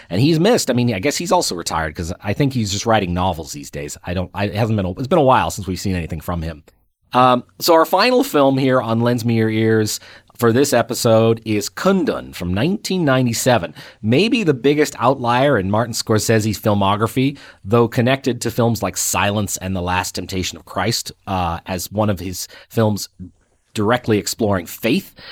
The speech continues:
Um, and this one has no stars in it. It's simply a biopic of the young life of the fourteenth Dalai Lama. And in some ways, it's amazing it exists at all.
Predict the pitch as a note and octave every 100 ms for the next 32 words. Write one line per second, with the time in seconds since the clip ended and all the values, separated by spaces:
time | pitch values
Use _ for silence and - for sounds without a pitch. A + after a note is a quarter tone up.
0 | - - A2 A2 G#2+ G#2+ G#2+ G#2+ - B2+
1 | B2+ C#3 G#3 - D#4 D#4 G#3 E3+ E3 -
2 | B2+ D#3 - D#3+ D#3 D#3 D#3 D#3+ A2 -
3 | D3 C#3 D3+ D3 G#2+ A2+ C#3+ C#3 C#3 C#3
4 | G#2+ G#2 G#2+ C3 A2+ G#2 C#3+ A#2 G#2+ G2+
5 | A#2 A#2 - B2 - F#2+ G#2 A#2 F2+ G2
6 | D3+ F3 - - - - A#2+ B2 C3 G3
7 | F#3+ F3 C3+ C3+ B2 A2 B2+ C#3+ C3+ B2
8 | G#2+ F#2+ F2+ B2+ C3 - G#2+ F#2+ B2 G#2+
9 | D2+ G#2+